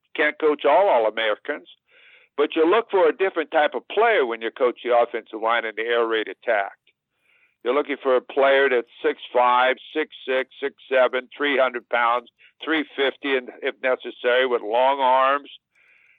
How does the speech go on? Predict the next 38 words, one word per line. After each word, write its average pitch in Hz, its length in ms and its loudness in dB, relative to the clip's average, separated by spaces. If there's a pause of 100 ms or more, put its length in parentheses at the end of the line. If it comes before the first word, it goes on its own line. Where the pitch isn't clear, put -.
(120)
that 127 200 0
can 135 140 -2
really 143 280 0
take, 131 300 -2
you 127 120 -8
can 117 100 -10
take 123 260 -4
big 135 180 -2
line, 131 560 0
uh, 117 220 0
line 131 420 0
splits, 135 460 -2
and 117 140 -6
you 117 100 -6
can 120 140 -12 (100)
force 147 320 2
the, 127 240 2 (540)
the 127 80 -2
receiver 143 520 -2
to 135 140 -2
the 143 160 2
out-, 135 180 4
the 131 120 -2
defensive 139 560 -4
people 180 280 -4
to 135 80 -2
rush 139 280 2
to - 60 -14
the 131 140 0
outside, 151 560 2
and 143 80 -8
your 123 140 -2
arms 160 300 0
are 165 160 -6
so 131 80 -2
long, 131 340 0
you 131 200 -10
force 147 240 0